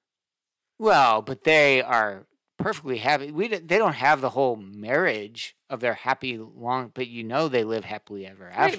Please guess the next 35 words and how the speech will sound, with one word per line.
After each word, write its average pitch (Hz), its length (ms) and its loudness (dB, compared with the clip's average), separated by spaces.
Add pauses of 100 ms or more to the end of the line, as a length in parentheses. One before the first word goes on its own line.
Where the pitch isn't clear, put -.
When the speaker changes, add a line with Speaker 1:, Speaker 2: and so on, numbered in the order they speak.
(120)
Speaker 2:
because 160 240 -20
they 151 180 -18
had 156 140 -20
already 160 220 -14
been 151 160 -20
married 151 280 -10
ten 160 200 -12
Speaker 1:
And 151 40 -20
he 175 220 -4
Speaker 2:
years. 180 60 -4
Speaker 1:
gets 165 180 2
his 135 160 -2
sight - 360 -10
back. 147 520 -4
God 123 260 -10
gives 127 220 -6
him 127 100 -10
his 110 180 -12
sight - 380 -10
back 139 220 -8
to 170 60 -8
Speaker 2:
I 160 40 -6
Speaker 1:
see 151 240 -6
Speaker 2:
know, 127 60 -6
Speaker 1:
their 131 140 2
Speaker 2:
he - 20 -12
said - 160 -4
that - 0 -
Speaker 1:
firstborn 131 400 -4
Speaker 2:
he 160 60 -8
was 151 80 -8
Speaker 1:
child. 127 300 -2
Speaker 2:
granted 160 440 -8
some 156 180 -18
mercy, 196 720 -20